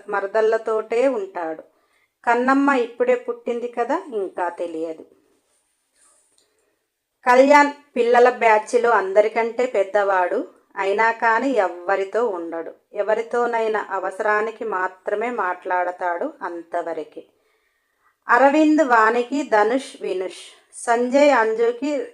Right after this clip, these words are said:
రిషి, రీతు, సీత రఘుకి కూడా చిన్న బాబు. ఈ పిల్లల బ్యాచ్ మొత్తానికి లీడర్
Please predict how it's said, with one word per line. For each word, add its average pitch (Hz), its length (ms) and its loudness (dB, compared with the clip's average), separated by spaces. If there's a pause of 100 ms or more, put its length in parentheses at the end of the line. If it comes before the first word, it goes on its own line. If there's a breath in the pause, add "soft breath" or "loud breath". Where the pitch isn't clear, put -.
(320)
రిషి, 214 480 -2
రీతు, 185 560 -6 (120)
సీత 247 380 -4 (840 soft breath)
రఘుకి 233 480 0
కూడా 214 320 0 (200)
చిన్న 208 300 -2
బాబు. 175 360 -4 (600)
ఈ 233 100 -12
పిల్లల 240 440 2
బ్యాచ్ 226 440 -2
మొత్తానికి 220 720 -4
లీడర్ 202 460 -2